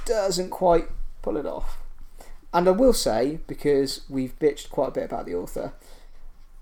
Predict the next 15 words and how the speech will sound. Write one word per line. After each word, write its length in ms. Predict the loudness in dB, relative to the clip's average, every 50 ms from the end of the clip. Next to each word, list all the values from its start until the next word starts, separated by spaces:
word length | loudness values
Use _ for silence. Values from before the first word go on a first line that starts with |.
| -20 -20 -20 -20 -20 -20 -20 -20 -20 -16 -8
looking 380 | 2 8 8 8 8 8 2 2
at 80 | 4
what 180 | 6 4 6 6
else 220 | 4 2 2 0
he's 180 | -6 -10 -10 -8
done, 340 | -2 0 0 0 0 -2 -6 -10 -14
he 180 | -10 -6 -4 0
wrote 280 | 4 4 4 4 4
fifteen 440 | 0 -4 -4 -4 -4 -2 -4 -4 -2
Hours, 540 | -2 -2 -2 0 0 0 0 0 -2 -8 -6
which 320 | -2 -2 -2 -2 -4 -12 -12 -16 -12 -8
I 120 | -6 -6
think 580 | -6 -8 -10 -4 0 0 0 0 -2 -12 -16 -16 -16 -16 -16 -12 -6
was 180 | -6 -2 2
okay. 580 | 2 2 2 0 0 -2 0 0 0 0 -2 -2